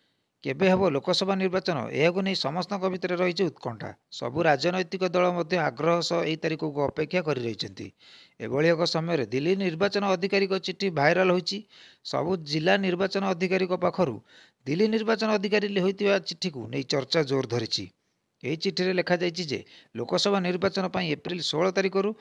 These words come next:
ରେଫରେନ୍ସ ଡେଟ୍ ଭାବେ ଧରାଯାଇପାରେ। ଏହି ତାରିଖକୁ ରେଫରେନ୍ସ ଡେଟ୍ ଭାବେ ଧରି ପୁରା ନିର୍ବାଚନ ପ୍ରକ୍ରିୟାର ରୂପରେଖା ଓ ତାରିଖ ସ୍ଥିର କରାଯାଇପାରେ। ପରବର୍ତ୍ତୀ ଖବର, ଏସ୍ ସି ଏସ୍ ଟି ବିଭାଗ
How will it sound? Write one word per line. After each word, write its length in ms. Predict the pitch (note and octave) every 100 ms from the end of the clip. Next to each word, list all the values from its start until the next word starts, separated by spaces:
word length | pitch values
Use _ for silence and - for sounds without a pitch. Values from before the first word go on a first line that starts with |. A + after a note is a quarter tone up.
| - _ -
ରେଫରେନ୍ସ 500 | C#3 C#3 G3 G3+ -
ଡେଟ୍ 320 | C3 D3 F#3+
ଭାବେ 220 | F#3+ F#3+ G3
ଧରାଯାଇପାରେ। 640 | F3+ F#3+ F#3 F#3 F#3 G#3 - - _ _
ଏହି 160 | - F3
ତାରିଖକୁ 440 | G#3 G3+ G3+ F#3 F#3
ରେଫରେନ୍ସ 480 | C#3 - G3+ G#3 - B2+
ଡେଟ୍ 240 | D3+ F3+
ଭାବେ 240 | F3 F3 D3
ଧରି 240 | D3 D#3
ପୁରା 360 | - C3+ F3 G#3 A3 - - _
ନିର୍ବାଚନ 460 | A#2+ D3 G3 G#3+ A3
ପ୍ରକ୍ରିୟାର 500 | G3+ G#3 - G#3 G3+ G3 F#3+
ରୂପରେଖା 540 | D#3+ D#3 - F#3+ F#3 G#3
ଓ 80 | G3+
ତାରିଖ 300 | - D3 E3
ସ୍ଥିର 220 | D#3 D#3 E3
କରାଯାଇପାରେ। 640 | D3+ B2 G2+ G#2+ A2+ F#2 - _ _ _ _ _ _ -
ପରବର୍ତ୍ତୀ 440 | C3+ D3+ E3 E3+
ଖବର, 320 | - D#3 A2+ F#2 -
ଏସ୍ 180 | D3+ D#3
ସି 140 | - B3
ଏସ୍ 220 | F3+ F3 -
ଟି 100 | A#3+
ବିଭାଗ 320 | G3+ F#3